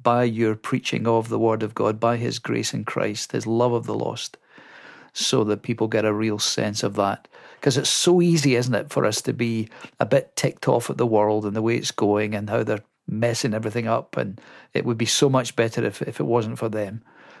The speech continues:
Uh, and yet all the time, they're, they're not the enemy. They're, they've been taken captive by the, by the enemy, by Satan.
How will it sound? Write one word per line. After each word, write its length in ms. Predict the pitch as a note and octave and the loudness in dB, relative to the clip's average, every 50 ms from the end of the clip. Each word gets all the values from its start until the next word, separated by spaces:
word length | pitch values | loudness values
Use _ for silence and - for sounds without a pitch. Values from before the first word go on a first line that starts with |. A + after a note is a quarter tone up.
| - - _ _ _ | -20 -20 _ _ _
Uh, 160 | - G2+ - - | -2 0 0 0
and 160 | - A#2+ A#2+ A#2+ | -2 0 2 2
yet 180 | A#2+ A#2+ - - | 2 2 2 4
all 280 | C#3 C#3 C#3+ D#3 D3+ | 4 4 6 4 4
the 100 | C3+ C3 | 2 0
time, 380 | - - - F2 F2 G2+ G#2+ A2 | 0 0 -2 -2 -2 -4 -4 -2
they're, 200 | A#2+ A2+ G#2+ - _ | -2 -2 -2 -4 _
they're 120 | - B2+ A#2+ | -2 0 2
not 240 | B2+ C#3+ C3 A#2 A#2 | 4 4 2 2 2
the 100 | A2 G#2 | 0 0
enemy. 240 | G2+ G#2 G2+ G#2+ | 0 -2 -2 -4
They're, 180 | A2 A2 A#2 A#2 | -2 -2 -2 -4
they've 200 | A#2 - B2+ A2+ | -2 -2 -2 -2
been 160 | A#2 A2+ G#2+ | -2 -4 -4
taken 340 | - - C#3 B2+ - C3+ B2+ | 0 0 0 2 2 0 -2
captive 580 | A#2+ - A#2+ G#2+ - - - - - C3+ - - _ _ _ - - - - - - - - _ _ | -2 -2 -2 -4 -4 -6 -8 -10 -10 -10 -14 -20 _ _ _ -20 -20 -20 -20 -20 -20 -20 -20 _ _
by 200 | - A#2+ B2 B2 | 2 4 4 4
the, 220 | A#2+ A#2+ A2+ A2 A#2 | 4 2 2 2 0
by 340 | C#3 A2 C3+ C3+ D3 D3+ | 0 2 2 4 4 4
the 200 | D3 C3+ B2+ G#2+ | 4 4 2 2
enemy, 260 | G2+ G2 G2+ G2+ G#2 G#2+ | 0 -2 -4 -6 -8 -4
by 400 | - A#2 A#2 A#2 A#2 A2+ B2 - - | -2 0 0 0 0 -2 -4 -8 -8
Satan. 560 | - - - - A2 G#2+ - A#2 A2 A#2 - | -6 -4 -2 0 -2 -2 -2 -6 -6 -6 -8